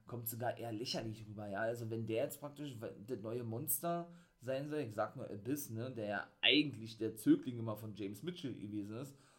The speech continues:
dann muss ich mich leicht, leicht totlachen, muss ich ganz ehrlich sagen. Also null glaubwürdig, Judas, ja. Auch mit seinem Mantel, das passt überhaupt nicht, ja.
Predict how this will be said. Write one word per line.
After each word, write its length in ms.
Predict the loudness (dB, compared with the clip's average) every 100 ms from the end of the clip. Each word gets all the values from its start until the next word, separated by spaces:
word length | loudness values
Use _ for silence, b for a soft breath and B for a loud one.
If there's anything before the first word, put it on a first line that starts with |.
| B _ -6
dann 180 | -4 -4
muss 160 | -6
ich 80 | -6
mich 200 | -6 -6
leicht, 260 | -8 -10 -14 -20 -14
leicht 420 | -6 -4 -2 -6 -6
totlachen, 520 | -10 -8 -8 -6 -8
muss 160 | -8
ich 100 | -8
ganz 220 | -6 -6 -4
ehrlich 180 | -4
sagen. 260 | 2 2 2
Also 260 | -2 -4 -6 B B -8
null 480 | 4 10 10 10 6
glaubwürdig, 880 | 12 12 12 8 -2 -2 -6 -8 -6
Judas, 560 | 0 2 2 2 -4
ja. 320 | -4 -4 -4 B B B B B 10
Auch 380 | 12 12 10
mit 220 | 0 0 2
seinem 240 | 2 2
Mantel, 460 | 0 -2 4 8 8
das 160 | 6 -2 -8
passt 420 | -2 2 2 0 _
überhaupt 760 | 0 2 0 10 10 10 4
nicht, 280 | -6 -6 -4
ja. 260 | 2 2